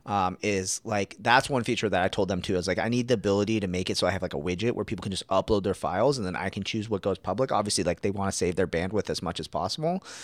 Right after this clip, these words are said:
And, and Clipper is a little bit newer tool. So, like, it's got lots and lots of, <sighs> you know, roadmap ahead of it that's can potentially develop. But one cool thing that I loved about Clipper is that it also allows us to be a little bit more nitty and gritty in terms of our production value of the content too.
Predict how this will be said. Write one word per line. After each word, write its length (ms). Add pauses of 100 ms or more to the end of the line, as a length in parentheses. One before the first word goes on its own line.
(200)
And, 200
and 120
Clipper 280
is 80
a 40
little 140
bit 140
newer 380
tool. 240
So, 120
like, 220 (260)
it's 160
got 240
lots 300
and 100
lots 240
of, 160 (200)
<sighs> 100 (420)
you 100
know, 180 (100)
roadmap 440
ahead 240
of 100
it 180
that's 240
can 200
potentially 380
develop. 240
But 100
one 180
cool 220
thing 280
that 100
I 80
loved 260
about 240
Clipper 380
is 100
that 200 (380)
it 120
also 200
allows 280
us 120
to 60
be 100
a 60
little 160
bit 160
more 520
nitty 380
and 100
gritty 360
in 80
terms 300
of 180
our 260
production 540
value 560
of 180
the 80
content 460
too. 320